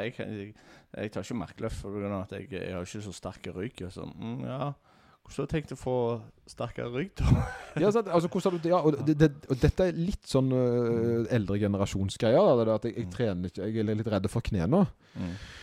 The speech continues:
Speaker 2: Og veldig mange av den eldre gener-, altså min foreldregenerasjon har veldig mye kneproblemer. Eh, og så har de gjort ingenting. Og så skjønner de ikke hvorfor de har vondt i knærne.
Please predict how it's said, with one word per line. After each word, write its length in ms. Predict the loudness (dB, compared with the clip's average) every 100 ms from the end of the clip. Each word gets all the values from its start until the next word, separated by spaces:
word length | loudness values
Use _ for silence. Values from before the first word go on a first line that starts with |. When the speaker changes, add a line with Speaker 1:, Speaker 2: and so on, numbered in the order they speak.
| -18 -20 -8 2
Speaker 2:
Og 60 | 6
veldig 220 | 8 6
mange 240 | 6 4
av 160 | 6 6
den 100 | 6 6
eldre 140 | 4
gener-, 220 | 4 2 0
altså 100 | 4
min 380 | 6 6 4 0
foreldregenerasjon 920 | 2 2 2 2 2 2 4 4 4
har 220 | 4 4
veldig 180 | 4 2
mye 140 | 0 2
kneproblemer. 880 | 2 4 4 0 -2 0 4 2 2 -6 -10 -8 2
Eh, 300 | 4 4 2
og 100 | 0
så 140 | 4 6
har 140 | 6
de 80 | 6
gjort 240 | 4 2 -4
ingenting. 640 | -2 -2 0 0 4 4 4 0 -12 -20 -20 _ _ -4
Og 100 | 0
så 80 | 4
skjønner 240 | 4 4
de 80 | 2
ikke 100 | 0
hvorfor 160 | 2 2
de 20 |
har 60 | 2
vondt 160 | 0
i 80 | -2
knærne. 300 | 2 4 4